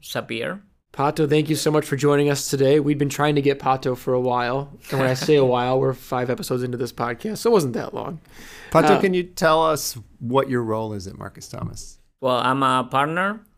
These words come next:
Speaker 1: at Marcus Thomas, and I also work as a solutions consultant with the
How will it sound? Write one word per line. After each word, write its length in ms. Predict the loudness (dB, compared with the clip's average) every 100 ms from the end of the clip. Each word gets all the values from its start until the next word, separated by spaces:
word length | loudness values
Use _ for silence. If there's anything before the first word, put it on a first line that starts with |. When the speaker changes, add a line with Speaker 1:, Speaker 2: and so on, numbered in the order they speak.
| _ _ -10
Speaker 1:
at 80 | -6
Marcus 340 | -6 -6 -8
Thomas, 540 | -6 -4 -4 -6 -10 -10
and 580 | -4 0 0 -2 -6 -8
I 180 | -6 -2
also 320 | -2 -2 -4
work 600 | -2 -2 0 0 -4 -10 -8
as 280 | -8 -6 -4
a 760 | -2 -2 -4 -4 -6 -10 -14 _ _ _
solutions 600 | -12 -6 -4 -4 -4 -4 -6
consultant 880 | -8 -6 -4 -6 -6 -6 -6 -12 -18
with 340 | -10 -10 -10 -10
the 420 | -10 -8 -10